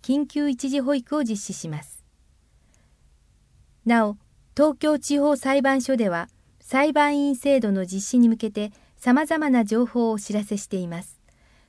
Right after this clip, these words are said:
詳細は、裁判員制度ウェブサイト、エイチティーティーピーコロンスラッシュスラッシュ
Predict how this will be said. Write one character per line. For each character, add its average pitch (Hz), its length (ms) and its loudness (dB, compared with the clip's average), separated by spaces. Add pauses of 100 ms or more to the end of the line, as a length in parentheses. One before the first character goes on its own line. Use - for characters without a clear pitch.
(100)
詳 254 240 0
細 240 260 2
は、 220 240 -2 (240)
裁 277 340 -2
判 294 280 2
員 285 180 0
制 269 300 2
度 185 260 0
ウ 202 80 -2
ェ 247 140 4
ブ 262 100 -2
サ 247 180 -2
イ 220 80 0
ト、 - 280 -8 (840)
エ 262 160 4
イ 277 80 -2
チ - 180 -14
テ - 120 -2
ィ 247 80 4
ー 240 40 -2
テ - 120 -4
ィ 233 100 2
ー 214 100 -6
ピ 220 200 -4
ー 202 100 -12
コ 233 180 -2
ロ 185 140 -2
ン 156 160 -12 (160)
ス - 180 -6
ラ 262 120 2
ッ 302 60 -4
シ - 240 -10
ュ - 20 -6
ス - 180 -10
ラ 202 140 -2
ッ - 20 -10
シ - 280 -12
ュ - 60 -12